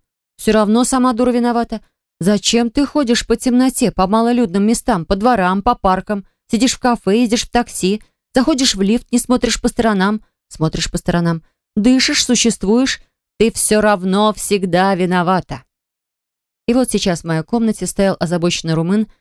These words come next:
с керосиновой лампой и томно дышал. Я села в постели и, собственно, уже приготовилась ко всему. Он дождался, когда я останусь одна, собирается напасть и изнасиловать. Конечно, я могла убить бы его. Но что, если ему на смену придут те уроды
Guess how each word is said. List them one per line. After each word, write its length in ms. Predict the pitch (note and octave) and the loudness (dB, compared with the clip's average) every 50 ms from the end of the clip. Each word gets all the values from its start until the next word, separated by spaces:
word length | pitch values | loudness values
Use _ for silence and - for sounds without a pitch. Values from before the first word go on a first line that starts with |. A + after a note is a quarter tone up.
| _ - | _ -14
с 100 | - - | -6 -2
керосиновой 560 | - F3+ F3+ F#3 - - F3+ F3 F3 D#3+ E3 | -2 0 0 0 -2 -2 -2 0 0 0 2
лампой 420 | D#3+ D#3 D#3 D#3 D#3 D#3 - D#3 | 2 2 2 0 0 -2 -2 -4
и 20 | D3+ | -2
томно 320 | - - A#3 A#3+ A#3+ A#3 A3 | -2 -2 0 0 0 0 -2
дышал. 480 | F3+ G#3 F#3 - - F3+ F3+ F#3 F#3 _ _ _ _ _ _ _ _ _ _ _ _ _ - | -2 -4 -4 -4 -4 -4 -4 -6 -8 _ _ _ _ _ _ _ _ _ _ _ _ _ -4
Я 120 | - B3+ B3+ | -2 0 0
села 300 | - - B3+ A#3 A3 G#3+ | 2 2 2 2 2 0
в 100 | - - | -2 -2
постели 500 | - G#3 G3+ - - - B3+ A#3+ G#3 F#3+ | -2 -2 -2 -2 -2 0 2 2 2 2
и, 60 | F3+ | 0
собственно, 600 | - - A3 G3+ - - - - F#3 F#3+ F#3 F3+ | 0 0 -2 -2 -2 -4 -6 -4 -2 0 0 0
уже 180 | F3+ D#3+ G3+ F3+ | 0 0 -2 -2
приготовилась 680 | - E3+ E3+ D3 F3 E3 - - F3 E3 D#3 D3 C#3+ - | -2 -4 -4 -2 -4 -2 -2 -2 0 0 0 -2 -2 -4
ко 120 | - C#3+ | -6 -8
всему. 440 | - - - D3 C#3+ D3+ C#3 C#3+ C3+ _ _ _ _ _ _ _ _ _ _ _ - | -8 -8 -6 -6 -4 -4 -6 -8 -10 _ _ _ _ _ _ _ _ _ _ _ -2
Он 160 | F3+ F#3+ F#3 | -2 0 0
дождался, 580 | D#3 E3+ E3+ D#3 D#3 D3+ F3 E3+ E3 - D#3 | 0 0 -2 -2 -2 -2 -2 -2 -2 -4 -6
когда 260 | - D3+ C#3+ C#3+ C#3+ D#3 | -6 -6 -6 -4 -2 -2
я 60 | D3 | -2
останусь 420 | D3+ - - C#3 C#3 C3+ - - | -2 -2 -4 -2 -2 -2 -4 -4
одна, 360 | C3+ C3 C#3+ D3 D#3 E3+ F#3 - _ _ _ _ _ _ _ _ | -6 -6 -4 -4 -6 -6 -6 -10 _ _ _ _ _ _ _ _
собирается 520 | - - D3+ C#3+ D3+ E3 E3 D#3+ - D#3+ | -6 -4 -2 0 0 0 -2 -2 -2 -2
напасть 440 | D3 D#3 C#3 - D3+ D#3 F3+ - - | -2 -2 -2 -2 -2 -4 -2 -2 -4
и 40 | E3 | -4
изнасиловать. 720 | D#3 D3 D#3+ E3+ - - A#3 A#3 F#3 C#3 C#3+ - - - _ _ _ _ _ _ _ _ _ _ _ _ | -4 -2 -4 -4 -2 -2 -4 -4 -4 -6 -8 -12 -14 -18 _ _ _ _ _ _ _ _ _ _ _ _
Конечно, 380 | D3+ D3 D#3 D#3 - - - | -2 -2 0 0 -2 -2 -2
я 60 | F#3+ F#3+ | 0 0
могла 280 | G3 G3+ F3+ G3+ G#3 | 0 0 0 0 0
убить 300 | A3 A3 A#3 A#3+ - - | 0 0 0 -2 -4 -4
бы 100 | - G3 | -4 -4
его. 300 | C3+ C3+ C3+ C3+ C#3+ C#3 - _ _ _ _ _ _ _ _ - | -4 -4 -4 -6 -8 -10 -12 _ _ _ _ _ _ _ _ -2
Но 220 | F#3+ G#3+ A3 - - | 0 0 0 -2 -4
что, 200 | - - - A#3+ | -6 -2 0 0
если 180 | A3 - - G3 | 0 0 0 0
ему 120 | G3 F#3+ | 0 0
на 120 | F#3 F3+ | 0 -2
смену 320 | F#3 - - G3 F#3 E3+ E3 | -2 -2 -2 -2 0 0 0
придут 340 | - E3+ F3 D#3 E3+ E3 - | -2 -2 0 0 -2 -4 -2
те 140 | - F3+ | -2 -2
уроды 400 | D#3+ D#3+ D3+ D3+ D#3 D#3+ F3+ F#3 | 0 0 0 -2 -2 -4 -6 -10